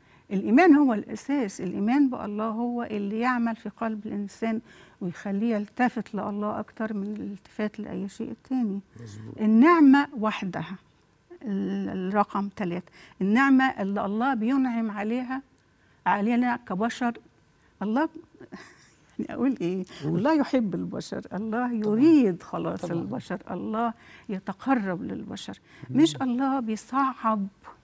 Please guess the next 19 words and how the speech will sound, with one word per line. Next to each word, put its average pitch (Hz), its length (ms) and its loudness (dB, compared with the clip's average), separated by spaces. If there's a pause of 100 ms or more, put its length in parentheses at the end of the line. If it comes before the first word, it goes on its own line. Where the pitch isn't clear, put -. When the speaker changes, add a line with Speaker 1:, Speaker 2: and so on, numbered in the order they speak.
(580)
Speaker 1:
ال-، 180 580 -2
المشوار 208 800 2
على 190 180 -2
الإنسان 202 600 -4
ويدخله 208 800 -4
وقاعد 202 440 2
يراقبه 190 440 -2
في 180 160 -6
متاهات، 196 540 -4 (580)
آه، 185 200 -6
ويتوهه 196 680 2
زيادة. 180 420 -6 (540)
هو 294 100 2
ده 339 180 0
اللي 277 120 0
توصل 240 480 -2
له، 202 60 -4 (260)
لأنه 330 420 4
هو 269 480 4